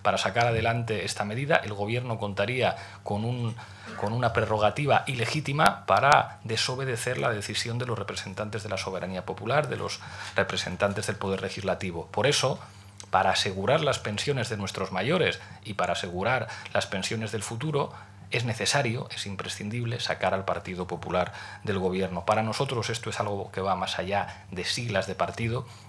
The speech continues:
Estamos hablando de España, estamos hablando del futuro, estamos hablando de la dignidad de nuestra democracia y de nuestro Estado social, y pensamos que en este caso hay que elegir, como siempre en política.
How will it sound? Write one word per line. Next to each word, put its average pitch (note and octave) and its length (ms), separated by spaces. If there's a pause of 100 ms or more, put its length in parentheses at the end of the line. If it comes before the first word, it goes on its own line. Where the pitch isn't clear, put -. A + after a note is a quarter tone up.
Estamos G#2 380
hablando G2 300
de F2 60
España, B2+ 480
estamos F#2 380
hablando F#2+ 320
del F#2 100
futuro, G2 460 (200)
estamos A2+ 380
hablando A2 540 (260)
de A2 120
la G2+ 120
dignidad G#2 480
de B2 80
nuestra G#2+ 300
democracia G2 680
y F2+ 80
de F2 200 (680)
nuestro G#2 300
Estado G#2 440 (300)
social, C3+ 560 (200)
y B2 100
pensamos A#2 420
que - 80
en G#2+ 60
este A2 200
caso A2+ 480 (100)
hay A#2 140
que G#2+ 100
elegir, - 360 (240)
como F#2+ 220
siempre F#2+ 580
en G2+ 140
política. F2 560